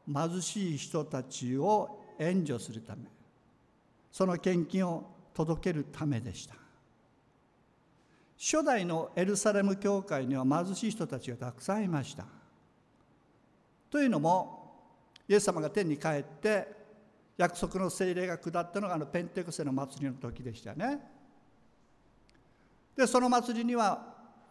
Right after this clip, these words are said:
世界中からユダヤ人たちが集まってくるわけで、聖霊が下って弟子たちが神に褒め歌を歌ってると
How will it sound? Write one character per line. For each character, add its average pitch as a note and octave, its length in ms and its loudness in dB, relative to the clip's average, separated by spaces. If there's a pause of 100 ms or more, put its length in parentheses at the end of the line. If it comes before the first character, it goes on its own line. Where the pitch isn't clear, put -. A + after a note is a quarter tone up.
(160)
世 - 180 2
界 G#3 240 6
中 G#3 200 0
か G#3 100 2
ら G3 80 2 (160)
ユ F#3+ 140 -2
ダ G#3+ 80 4
ヤ G#3+ 80 4
人 E3+ 120 -6
た C#3+ 120 -2
ち D#3 100 -8
が D3 100 -2
集 E3 140 -6
ま F3 80 0
っ F3 120 -6
て C3+ 100 -6
く A#2 100 -10
る A#2+ 100 -8
わ A2+ 120 -10
け A2 100 -12
で、 E3 480 -4 (760)
聖 G#3 260 6
霊 G3 140 4
が F#3 140 2
下 F#3 240 -2
っ F3 140 -2
て F#3+ 80 -2
弟 F3 140 0
子 - 100 -6
た E3 80 -2
ち D3+ 100 -6
が C3+ 80 -2
神 E3+ 260 0
に D3 80 0
褒 D3 140 -4
め D#3+ 80 -2
歌 D3+ 240 -4
を C#3+ 60 -2
歌 D3 140 -6
っ C#3+ 40 -4
て D3 180 -10
る C3 120 -4
と - 580 -2